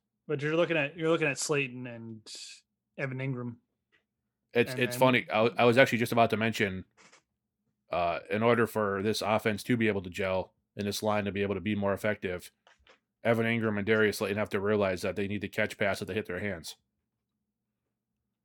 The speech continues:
Speaker 1: And that's not even factoring in Golden Tate, too.
Speaker 2: No.
Speaker 1: I, it's, Daniel Jones doesn't have an excuse because you could still utilize what running backs you have and what you can get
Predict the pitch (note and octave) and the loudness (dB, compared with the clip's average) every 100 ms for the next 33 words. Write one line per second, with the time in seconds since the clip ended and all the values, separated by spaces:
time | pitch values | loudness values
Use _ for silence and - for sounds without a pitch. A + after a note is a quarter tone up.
0 | _ _ _ _ D#3+ E3 F3+ D#3+ D3 C3+ | _ _ _ _ -4 0 0 0 -4 -2
1 | D#3 C#3+ D3 C3+ C3 C3+ A2+ G#2+ C#3 A#2+ | -4 -2 -6 -6 -6 -6 -8 -10 -10 -10
2 | C#3+ C3 G#2+ F#2 E2 _ _ _ _ _ | -10 -4 0 0 -2 _ _ _ _ _
3 | _ _ _ D#3+ F3 F3 F3+ D#3+ - - | _ _ _ -4 -4 -2 -4 -4 -10 -18
4 | - _ _ _ _ - - _ _ _ | -20 _ _ _ _ -20 -20 _ _ _
5 | _ _ _ _ _ _ - C#3+ F#3 A#3 | _ _ _ _ _ _ -10 0 2 4
6 | A3+ D#3+ F#3+ G#3+ G#3+ G#3+ G3+ F#3+ G3 F#3+ | 4 4 4 4 4 2 4 2 2 0
7 | E3 - G3 G3+ G3 - D3 D#3+ D3+ C#3 | -2 -6 -2 -2 -2 -8 -4 0 0 0
8 | - - _ _ _ _ _ _ _ _ | -6 -16 _ _ _ _ _ _ _ _
9 | _ _ _ _ C#3+ E3+ A3 - A3 G#3 | _ _ _ _ -14 -4 -4 0 4 4
10 | D3+ C#3 F#3 F3+ E3 D#3 C#3+ C3 - - | 2 -2 -2 2 2 2 0 -2 -8 -14
11 | _ _ _ _ _ _ _ - B2+ D#3 | _ _ _ _ _ _ _ -18 -4 -4
12 | E3+ D#3+ D#3+ D#3+ D#3 D3 - C#3 B2 C3+ | -2 -2 0 0 0 -2 -4 -8 -4 0
13 | D#3 D#3+ C#3 C#3 C3+ C3 C#3 A#2+ A2+ B2+ | 0 -2 -4 -6 -8 -10 -10 -12 -10 -10
14 | E3 | -10